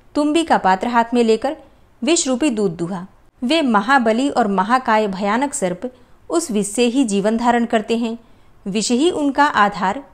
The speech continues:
विष ही आकार, विष ही बल और विष ही पराक्रम है।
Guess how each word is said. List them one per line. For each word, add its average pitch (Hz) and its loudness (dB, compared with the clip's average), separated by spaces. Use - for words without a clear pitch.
विष 277 0
ही 302 0
आकार, 190 -2
विष 320 2
ही 311 2
बल 240 4
और 196 -2
विष 196 -4
ही 233 -2
पराक्रम 196 -2
है। 240 -8